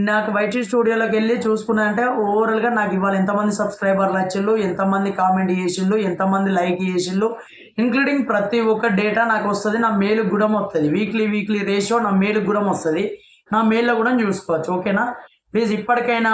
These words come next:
కూడా స్కిప్ కొట్టకుండా చూడండి, జెన్యూన్గా మొత్తం వీడియో మొత్తం చూసిన తర్వాత కామెంట్ చేయండి. అలా కామెంట్ చేసిన ప్రతి ఒక్కరికి గివ్ అవే రావాలని, ఇవాళ కాకపోతే రేపు, రేపు కాకపోతే ఎల్లుండి రావాలని నేను మనస్ఫూర్తిగా కోరుకుంటున్నా. ప్లీజ్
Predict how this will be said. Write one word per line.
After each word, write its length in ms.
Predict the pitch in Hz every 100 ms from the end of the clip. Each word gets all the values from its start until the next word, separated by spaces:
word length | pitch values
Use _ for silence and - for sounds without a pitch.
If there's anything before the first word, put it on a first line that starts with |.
| 214
కూడా 160 | 220 254
స్కిప్ 300 | - 208 226 220
కొట్టకుండా 460 | 214 220 202 208 208 185
చూడండి, 460 | 196 190 190 196 214 185
జెన్యూన్గా 520 | 196 202 214 220 220 196
మొత్తం 240 | 190 214 208 185
వీడియో 200 | 185 202
మొత్తం 220 | 185 196 196 190
చూసిన 240 | 180 185 180
తర్వాత 220 | 185 175 175
కామెంట్ 340 | 175 185 185 170
చేయండి. 340 | 170 170 196 220 - - _ 175
అలా 140 | 214 226
కామెంట్ 320 | 196 208 226 220
చేసిన 220 | 214 202 214 190
ప్రతి 240 | 196 226 214 208
ఒక్కరికి 420 | - 233 214 226 185
గివ్ 160 | 196 202
అవే 140 | 202 208 185
రావాలని, 460 | 185 190 185 196 190
ఇవాళ 200 | 180 196 190
కాకపోతే 300 | 190 190 185 175
రేపు, 200 | 190 226 202
రేపు 160 | 190 175
కాకపోతే 280 | 175 190 185
ఎల్లుండి 260 | 185 180 175
రావాలని 420 | 175 180 180 180 190
నేను 140 | 180 175
మనస్ఫూర్తిగా 600 | 170 170 175 190 190 190 175
కోరుకుంటున్నా. 560 | 175 - 165 170 170 208 - - - _ _ _ -
ప్లీజ్ 240 | 226 269